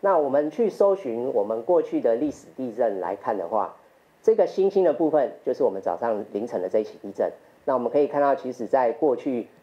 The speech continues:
这附近也都有一些规模四到五的地震发生。那最近的一次的话，是在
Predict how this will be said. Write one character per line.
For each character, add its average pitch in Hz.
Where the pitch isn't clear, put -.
这 139
附 -
近 127
也 92
都 120
有 92
一 120
些 110
规 -
模 87
四 -
到 107
五 85
的 78
地 101
震 98
发 92
生。 90
那 160
最 202
近 175
的 120
一 117
次 147
的 107
话， 120
是 120
在 113